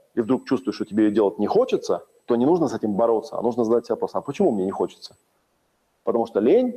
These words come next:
это природный механизм, который избавляет человека от бессмысленных действий. Потому что человек лежит и говорит, «Стану-ка я вегетарианцем». Ну, потому что я так в книжке прочитал, что это очень хорошо и полезно.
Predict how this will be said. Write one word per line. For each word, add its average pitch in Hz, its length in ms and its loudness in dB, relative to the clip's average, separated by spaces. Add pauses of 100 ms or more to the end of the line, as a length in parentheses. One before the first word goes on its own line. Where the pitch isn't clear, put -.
это - 140 -6
природный 220 380 2
механизм, 165 500 2
который 113 220 -2
избавляет 117 500 2
человека - 300 0
от 101 40 -4
бессмысленных 131 520 -2
действий. 98 400 -2 (680)
Потому 123 200 -2
что 127 120 -6
человек - 220 0
лежит 127 300 2
и 135 40 4
говорит, 107 320 2 (320)
«Стану-ка 233 500 0
я 160 280 4 (1200)
вегетарианцем». 135 960 2 (220)
Ну, 160 80 0
потому 151 240 2
что 143 120 -2
я 131 60 2
так 123 160 -4
в - 80 -20
книжке 147 300 2
прочитал, 220 720 -2
что - 120 -4
это 117 100 0
очень 110 180 -4
хорошо 175 600 0
и 120 80 -6
полезно. 110 560 0